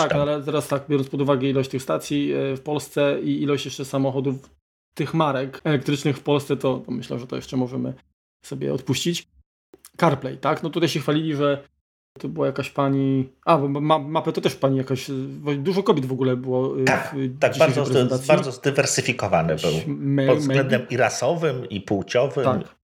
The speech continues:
Speaker 2: i wszelkim możliwym.
Speaker 1: E, właśnie, a te-, jeżeli chodzi o mapy, to, to ta, ta pani jeszcze, to zapomniałem wspomnieć, bo to była osoba na, na, na wózku, e, która miała jakieś tam w ogóle,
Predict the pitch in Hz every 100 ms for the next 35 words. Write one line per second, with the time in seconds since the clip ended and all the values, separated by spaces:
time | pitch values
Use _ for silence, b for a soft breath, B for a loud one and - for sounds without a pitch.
0 | _ _ _ 120 - 120 120 104 98 135
1 | 135 139 151 180 170 180 175 175 170 156
2 | 151 151 156 156 151 147 147 139 147 143
3 | 143 139 143 135 143 139 139 135 131 143
4 | 139 143 135 131 135 131 135 135 131 120
5 | _ 139 131 135 135 135 131 135 131 -
6 | _ _ _ _ 135 135 131 139 139 143
7 | 143 135 - 139 156 170 - 139 135 -
8 | 139 139 131 131 131 131 131 127 131 131